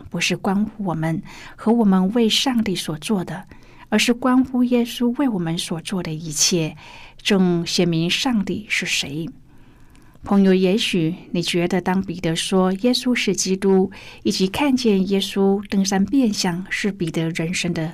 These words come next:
最高峰。然而事实上，那个只是他人生的一些快乐时刻，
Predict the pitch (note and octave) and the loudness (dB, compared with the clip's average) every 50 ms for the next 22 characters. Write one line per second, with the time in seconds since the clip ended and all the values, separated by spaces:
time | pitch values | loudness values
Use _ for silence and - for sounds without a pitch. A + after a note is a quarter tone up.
0 | - - - A#3+ G#3+ - - E3+ D#3+ - - - D#3+ D#3+ D#3+ D3+ - - - - | -10 -8 -6 -4 -4 -4 -4 -6 -8 -6 -4 -2 0 0 -2 -4 -6 -12 -18 -18
1 | - - - - - - G#3+ G3+ G3+ G3+ G#3 - - D#4 C#4+ - - G3+ G3+ - | -20 -20 -20 -10 -2 0 2 4 4 4 2 2 0 0 -2 -2 -4 -4 -2 0
2 | G#3 F#3+ F#3 F3+ F3+ F#3 - B3+ C#4 C#4 D4 C#4+ C#4+ - F3+ - - G3 F#3+ G3+ | 0 0 0 0 -2 0 0 0 0 2 0 -2 -2 -4 -4 -4 -4 -4 -2 -2
3 | F#3+ F#3 F3+ F3 F3+ E3+ F3 - - F#3 F3+ F3 E3 D#3+ D#3 E3 - - - F3 | -2 0 0 0 -2 -2 0 -2 0 -2 -2 -2 -2 -2 -4 -4 -2 -2 -2 -2
4 | E3+ E3+ - - C4 B3+ A3+ G3+ F3+ F3+ - - - F#3 - - - F3+ E3+ - | -2 -4 -4 -4 -4 -2 -2 -2 -4 -4 -4 -4 -6 -6 -8 -4 -2 -2 -2 -4
5 | - | -8